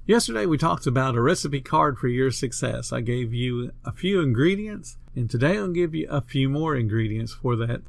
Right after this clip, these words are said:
food truck recipe card success. The next ingredient we're gonna talk about is cash controls and checklists.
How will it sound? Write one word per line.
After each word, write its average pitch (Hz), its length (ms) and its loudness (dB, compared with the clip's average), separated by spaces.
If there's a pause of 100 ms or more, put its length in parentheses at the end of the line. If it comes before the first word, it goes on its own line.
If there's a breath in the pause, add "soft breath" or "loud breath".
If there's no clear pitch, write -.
food 170 240 0
truck 143 440 -4
recipe 120 560 -4
card 113 340 2
success. - 720 -10 (240)
The 131 80 0
next 175 300 4
ingredient 175 560 0
we're 180 80 0
gonna 170 80 -2
talk 165 240 0
about 156 380 -2
is 135 260 0
cash 180 340 -2
controls 127 600 0
and 127 340 -2
checklists. - 720 -6